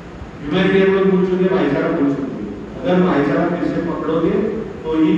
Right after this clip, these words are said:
नफरत का माहौल कम होगा, दूसरा रास्ता नहीं है। लेकिन नौबत जब आती है, तुम्हारे यहाँ एक नौबत आई थी ना, बहुत बड़ा एक मेला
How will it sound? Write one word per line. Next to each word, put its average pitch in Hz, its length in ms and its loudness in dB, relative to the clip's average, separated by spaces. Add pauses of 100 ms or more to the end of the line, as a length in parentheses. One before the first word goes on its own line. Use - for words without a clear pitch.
नफरत 143 400 -2
का 143 140 -6
माहौल 117 280 -2
कम 117 220 -6
होगा, 101 240 -4 (460)
दूसरा 139 340 -4
रास्ता 147 320 -4
नहीं 139 160 -4
है। - 100 -6
लेकिन 151 300 -2
नौबत 220 340 2
जब 208 140 2
आती - 240 0
है, 277 100 -2 (460)
तुम्हारे 180 260 0
यहाँ 185 140 4
एक 185 140 0
नौबत 185 320 2
आई - 120 0
थी - 160 0
ना, - 80 0 (840)
बहुत 156 180 4
बड़ा 165 240 2
एक 165 100 0
मेला 160 300 2